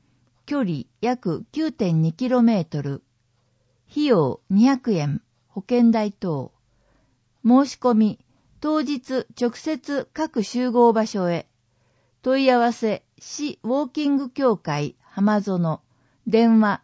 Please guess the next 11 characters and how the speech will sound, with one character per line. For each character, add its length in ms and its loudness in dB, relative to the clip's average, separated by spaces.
零 280 0
四 320 0
二 240 -2
三 380 -4
八 320 -6
一 240 -6
の 320 -4
二 340 2
二 340 0
零 320 -2
零。 360 -4